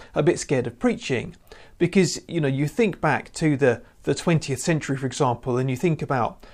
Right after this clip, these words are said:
uh, Doctor Martyn Lloyd-Jones, who spent years at, uh, Westminster Chapel in London,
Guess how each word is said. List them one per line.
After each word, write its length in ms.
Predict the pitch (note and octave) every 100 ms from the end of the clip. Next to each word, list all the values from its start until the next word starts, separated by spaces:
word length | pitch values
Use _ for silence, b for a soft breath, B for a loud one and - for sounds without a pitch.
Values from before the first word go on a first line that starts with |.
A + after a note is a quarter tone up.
| b
uh, 180 | C#3 C3 - -
Doctor 260 | D#3+ D3+
Martyn 460 | C#3 D3+ C#3+ - C3+
Lloyd-Jones, 720 | B2+ A#2+ - D#3 G#2 A2+ A2+
who 140 | - C#3+
spent 440 | - D#3 B2+ - B B B
years 720 | - B2+ F3 F3+ A2+ G#2 G#2+ -
at, 360 | C3 B2 - - B B -
uh, 220 | B2+ -
Westminster 480 | D3 - D#3 C3 C3
Chapel 400 | - C#3+ - B2
in 220 | C3+ C3
London, 480 | D3+ D3+ A2 A2